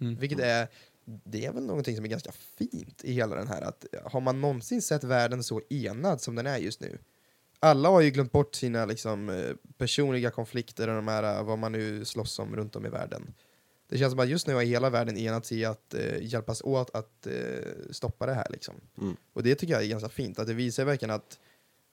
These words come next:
Speaker 2: hela världen, det här är verkligen någonting som exakt varenda person på, i, i hela världen, liksom, eh, kan lida av. Och det, och det är ganska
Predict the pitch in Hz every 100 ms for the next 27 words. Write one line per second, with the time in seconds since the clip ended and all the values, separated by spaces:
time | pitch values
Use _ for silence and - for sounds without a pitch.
0 | - 120 110 131 135 110 117 - 127 151
1 | 156 143 127 117 117 110 110 113 110 -
2 | _ 123 139 123 - 117 131 127 117 110
3 | - 120 113 113 120 123 117 113 123 120
4 | 117 110 110 110 110 110 104 - 101 117
5 | - - _ _ - - - - - 50
6 | - 117 117 110 110 113 - _ _ _
7 | _ _ _ _ _ 120 120 113 120 127
8 | 127 123